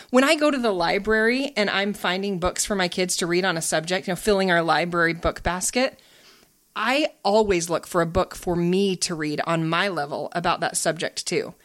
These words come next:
And we discuss that one right along with the picture books and right along with the, the small chapter books that some of my kids are using.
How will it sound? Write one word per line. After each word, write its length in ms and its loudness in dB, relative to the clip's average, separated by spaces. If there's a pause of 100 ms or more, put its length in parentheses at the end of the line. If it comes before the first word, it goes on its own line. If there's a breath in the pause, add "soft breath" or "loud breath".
(720 soft breath)
And 200 -2
we 120 2
discuss 420 0
that 240 -2
one 160 -2
right 180 2
along 260 0
with 140 -4
the 80 -10
picture 380 -2
books 380 0
and 100 -2
right 180 2
along 320 0
with 180 -4
the, 320 -4 (120)
the 80 -6
small 360 2
chapter 360 0
books 320 0
that 180 -2
some 180 0
of 140 -2
my 120 0
kids 260 -2
are 60 2
using. 360 0